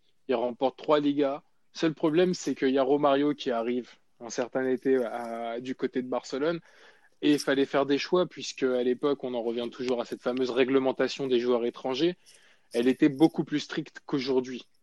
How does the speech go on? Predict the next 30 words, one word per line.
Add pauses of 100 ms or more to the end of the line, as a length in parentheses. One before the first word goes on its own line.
(160)
Du
coup, (440)
le
Barça
a
dû
faire
un
choix
et
a
privilégié
le
Brésilien. (680)
Euh,
le
Drup
n'a
d'ailleurs
pas,
euh,
joué
la
finale
de
la
Champions
League,
euh, (1400)
contre